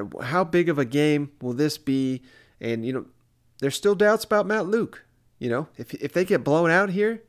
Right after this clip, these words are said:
there's no guarantee Matt Luke's coming back. They turn around and get blown out in the Egg Bowl, he may not be coming back. So they, not saying he has to win this to, to keep his job, but I think he's at least gotta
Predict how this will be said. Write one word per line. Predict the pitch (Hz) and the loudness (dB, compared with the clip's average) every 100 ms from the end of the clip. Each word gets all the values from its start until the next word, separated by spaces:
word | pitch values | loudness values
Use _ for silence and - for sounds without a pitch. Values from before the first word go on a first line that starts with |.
| _ | _
there's | 196 233 | -6 -2
no | 208 | 0
guarantee | 180 151 - 147 | 2 0 0 -2
Matt | 135 139 131 | 0 0 0
Luke's | 127 | -6
coming | - 123 117 | -6 -6 -2
back. | 117 170 - - - - | -2 -2 -6 -20 -20 -2
They | 151 | -2
turn | 156 170 | 0 0
around | 156 160 147 | 4 4 2
and | 131 | 0
get | 135 | 0
blown | 139 151 | 0 2
out | 156 151 | 2 0
in | 113 | 0
the | 127 | 0
Egg | 156 156 | 0 0
Bowl, | 180 190 - _ _ _ _ _ _ _ _ | 0 0 -8 _ _ _ _ _ _ _ _
he | - | -4
may | 147 190 | 0 2
not | 190 196 | 2 2
be | 196 | 0
coming | 208 208 165 | 0 0 2
back. | 117 92 - _ _ - | 2 2 -4 _ _ -6
So | - 123 123 | 4 6 6
they, | - 151 190 156 - _ _ _ _ - | 6 6 6 2 -2 _ _ _ _ 2
not | 160 180 | 4 4
saying | 190 170 | 4 6
he | 151 | 8
has | 160 147 | 6 4
to | 135 | 2
win | 127 160 | 4 6
this | 156 151 - | 6 4 0
to, | 127 - - | -4 -6 -4
to | 135 | -2
keep | 117 170 156 | 0 0 0
his | 113 | 2
job, | 127 185 196 143 | 6 6 6 6
but | 120 - | 6 4
I | - - _ | -6 -20 _
think | 156 | -2
he's | 147 123 | 0 4
at | 123 110 | 4 4
least | 165 | 2
gotta | - 156 | 2 0